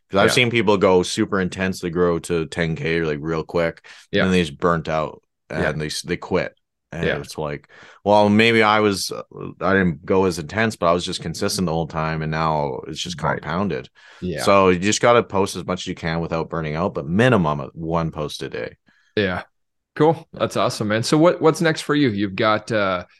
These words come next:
Speaker 2: you've got your company Growth Ghosts. I know, uh, uh, because you and I talked about it personally, but you've got the cohort you just did.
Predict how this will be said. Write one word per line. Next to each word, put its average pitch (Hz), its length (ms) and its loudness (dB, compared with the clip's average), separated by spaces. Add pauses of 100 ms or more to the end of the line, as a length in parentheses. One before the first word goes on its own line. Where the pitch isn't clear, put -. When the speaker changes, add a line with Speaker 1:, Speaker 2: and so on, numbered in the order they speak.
(120)
Speaker 2:
you've 95 120 -10
got 117 80 2
your 98 120 -4
company 117 340 0
Growth 110 300 0
Ghosts. 110 280 -2
I 104 120 -2
know, 117 240 0
uh, 87 520 -2
uh, 90 140 -2
because 98 280 -2
you 110 60 2
and 107 80 2
I 90 60 0
talked 104 260 0
about 87 160 -6
it 82 80 -8
personally, 101 360 -2
but 92 120 -4
you've 92 260 -4
got 95 300 0
the 92 100 -2
cohort 117 440 2
you 107 80 -2
just 98 260 -4
did. 101 300 0